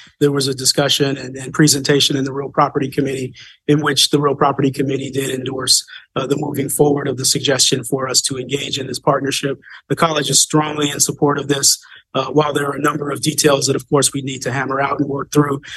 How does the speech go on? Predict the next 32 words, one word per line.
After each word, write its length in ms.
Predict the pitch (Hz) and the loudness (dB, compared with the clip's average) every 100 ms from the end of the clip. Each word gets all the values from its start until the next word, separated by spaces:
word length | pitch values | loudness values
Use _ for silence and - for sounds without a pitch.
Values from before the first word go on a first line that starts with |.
| - - | -18 -2
uh, 120 | 131 | 0
the 160 | 131 151 | 2 2
action 320 | 151 - 151 | 4 4 4
item 220 | 143 143 | 4 2
specifically 720 | 139 - 135 160 151 139 143 135 | 2 2 2 4 2 0 -2 -4
that 160 | 135 | -8
we 120 | 135 139 | -8 -6
were 100 | 127 | -6
requesting 540 | 127 151 139 - 135 | 2 4 4 4 4
is 220 | 139 143 | 2 0
the 80 | 127 | 0
board's, 500 | 120 135 127 - - - - - | -2 0 2 0 0 -6 -16 -6
uh, 100 | 131 | -4
to 160 | 131 143 | 2 2
consider 720 | - 135 - 165 151 143 139 - - | 4 4 6 6 6 4 -4 -12 -2
an 100 | 139 | 2
action 300 | 147 - - | 2 2 2
item 300 | 143 139 139 | 2 0 -2
to 180 | - 143 | -2 0
enter 260 | 147 - 147 | 0 0 0
into 320 | 143 147 143 | 0 -2 -2
this 140 | 135 | -2
formal 380 | - 143 139 131 | 0 0 0 0
agreement 400 | 127 147 143 139 | 2 0 0 0
with 180 | 131 - | -2 -2
M 80 | 135 | -2
V 140 | 135 | -2
T 180 | - 135 | 0 0
A 120 | 127 | 0
to 180 | - 139 | 2 2
allow 240 | 127 143 139 | 4 4 2
them 260 | 135 - | 0 -2